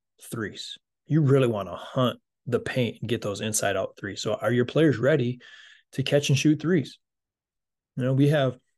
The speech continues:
uh, I'm thinking of one of the teams we work with in Clyde, Ohio, Coach Fretz, they get a ton of catch and shoot threes in North Central Ohio. They, they work on a ton of inside out threes. That's the shot that they get. Do your players understand the principles of the offense?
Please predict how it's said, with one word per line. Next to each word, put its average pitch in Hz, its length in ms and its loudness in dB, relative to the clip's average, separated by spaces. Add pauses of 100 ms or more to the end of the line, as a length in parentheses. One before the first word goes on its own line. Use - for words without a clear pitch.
(280)
uh, 113 520 -4
I'm 117 120 -4
thinking 135 360 0
of 120 400 0
one 123 160 -4
of 123 60 -4
the 117 80 -6
teams 131 320 -2
we 123 100 -2
work 120 360 -2
with 127 220 0
in 120 100 -6
Clyde, 120 340 -2
Ohio, 120 400 0
Coach - 260 -6
Fretz, 139 240 0
they 131 140 -2
get 135 160 2
a 104 80 -2 (260)
ton 151 300 2
of 117 160 -4
catch - 240 -4
and 131 80 -2
shoot 139 240 -4
threes 135 400 -4 (300)
in 117 260 -4
North 127 200 2
Central 131 400 2
Ohio. 104 280 -6 (1120)
They, 127 260 -2
they 131 240 0
work 123 300 2
on 120 160 -2
a 104 60 -4
ton 139 340 0
of 131 100 -2
inside 117 400 -2
out 127 160 -2
threes. 143 240 0
That's 123 300 -2
the 127 100 -8
shot 117 300 -6
that 117 100 -10
they 123 140 -2
get. 120 240 0
Do 110 80 -8
your 110 100 -4
players 135 320 -2
understand 123 400 -2
the 104 60 -8
principles 113 440 -6
of 107 60 0
the 101 80 4
offense? 104 280 -4